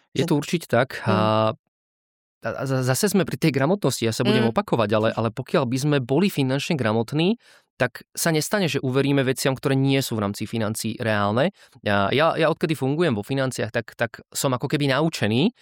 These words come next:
Speaker 1: že čokoľvek nad desať percent ročne musí mi vyskočiť v mozgu kontrolka a chcem o tom vedieť, čo to je, kde tie peniaze budú. Si treba klásť tri základné otázky a to, že cez akú spoločnosť budem investovať.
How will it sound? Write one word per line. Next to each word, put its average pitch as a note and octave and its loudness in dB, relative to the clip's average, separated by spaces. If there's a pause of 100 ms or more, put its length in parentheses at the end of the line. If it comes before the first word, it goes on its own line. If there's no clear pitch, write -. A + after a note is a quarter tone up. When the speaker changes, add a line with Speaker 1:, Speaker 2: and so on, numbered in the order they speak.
(200)
Speaker 1:
že A2+ -2
čokoľvek F#3 0
nad G#2+ 0
desať D3 -2
percent D#3+ 0
ročne E3 0
musí F#3+ 2
mi D#3 4
vyskočiť B2+ -2
v B2+ -2
mozgu D3+ 0
kontrolka B2 0
a C3 0
chcem - -2
o D#3 -2
tom D#3+ 0
vedieť, C#3 -2
čo - -2
to D#3 0
je, C3+ 2 (200)
kde C3 0
tie F#3+ 0
peniaze D3 2
budú. D#3+ -2 (480)
Si - -10
treba E3 0
klásť E3 0
tri F3 2
základné D#3+ 2
otázky D#3+ 0
a A#2+ 2
to, B2 -4
že C3 2
cez C#3+ 0
akú F3+ -4
spoločnosť D3 0
budem E3+ 2
investovať. - -4